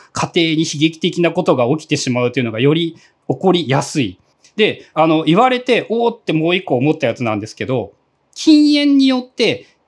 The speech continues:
ディーブイとか離婚が発生したっていう話は、ほとんど全く聞かないと思うんですけど、アル中になったから、そのディーブイが起きたとか、離婚をするようになったっていう話は聞く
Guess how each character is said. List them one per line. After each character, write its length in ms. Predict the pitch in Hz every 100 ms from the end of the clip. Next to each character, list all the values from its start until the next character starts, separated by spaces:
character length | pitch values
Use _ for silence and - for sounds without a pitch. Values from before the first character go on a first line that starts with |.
| -
デ 80 | 190
ィ 120 | 214
ー 60 | 208
ブ 100 | 214
イ 100 | -
と 120 | 110
か 320 | 139 127 117
離 120 | 135
婚 320 | 139 170 165 156
が 180 | 156
発 260 | 156 165 -
生 220 | - 160
し 80 | 156
た 120 | 180
っ 100 | 165
て 100 | -
い 140 | 131 120
う 40 |
話 360 | - 139 139 127
は、 240 | 131 - - _
ほ 140 | -
と 160 | - 254
ん 60 |
ど 100 | 156
全 340 | 127 - - 160
く 120 | 156
聞 120 | -
か 140 | 180
な 120 | 165 156
い 100 | 156
と 100 | 151
思 200 | 151 131
う 20 |
ん 40 |
で 100 | 107
す 80 | 131
け 100 | 101
ど、 260 | 107 117 - - _ _ -
ア 140 | 170
ル 160 | 254 277
中 340 | - 294 277
に 140 | 262 247
な 120 | 247
っ 120 | -
た 120 | -
か 140 | - 110
ら、 220 | 139 139
そ 120 | 147
の 100 | 135
デ 100 | 127
ィ 140 | 175 175
ー 80 |
ブ 100 | 170
イ 80 | 147
が 120 | 113
起 160 | 131 139
き 20 |
た 140 | 135 107
と 140 | 123
か、 360 | - 190 123 - - -
離 100 | 143
婚 300 | 180 170 165
を 60 |
す 180 | 165 196
る 100 | 175
よ 180 | 180 160
う 40 |
に 100 | 117
な 120 | 113 135
っ 120 | -
た 100 | 123
っ 100 | -
て 120 | -
い 60 | 135
う 40 |
話 360 | 165 151 147 180
は 240 | 165 123
聞 180 | - 160
く 100 | -